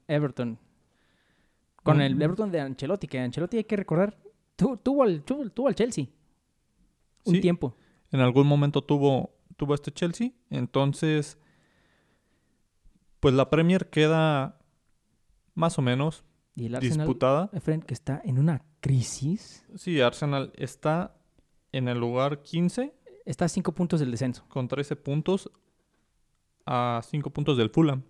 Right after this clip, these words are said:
Speaker 2: precisamente.
Speaker 1: M-, mucha gente ya, bueno, eh, he visto <laughs> en YouTube, en Google, en, en todo, en Facebook, muchos aficionados Gunners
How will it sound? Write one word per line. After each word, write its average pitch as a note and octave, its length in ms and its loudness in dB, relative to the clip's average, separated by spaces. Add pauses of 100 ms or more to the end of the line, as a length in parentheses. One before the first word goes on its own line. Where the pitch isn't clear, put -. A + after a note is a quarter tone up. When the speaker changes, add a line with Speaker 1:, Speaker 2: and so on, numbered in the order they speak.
(200)
Speaker 2:
precisamente. B2 680 -2 (460)
Speaker 1:
M-, D3 120 -6 (380)
mucha F3 260 -2
gente D3+ 260 -4
ya, D3 360 -6
bueno, C3+ 420 -6 (140)
eh, A#2+ 400 -6 (200)
he C3 100 -2
visto C3+ 460 -2
<laughs> - 40 -20
en B2 340 -2
YouTube, C3 500 2 (520)
en A#2 600 -6
Google, C3 320 0
en, A#2 140 -12 (100)
en B2+ 180 -6
todo, D#3 220 4
en C#3+ 60 -2
Facebook, D#3 320 0 (680)
muchos D#3 320 2
aficionados C#3+ 920 -2 (440)
Gunners D3+ 640 -2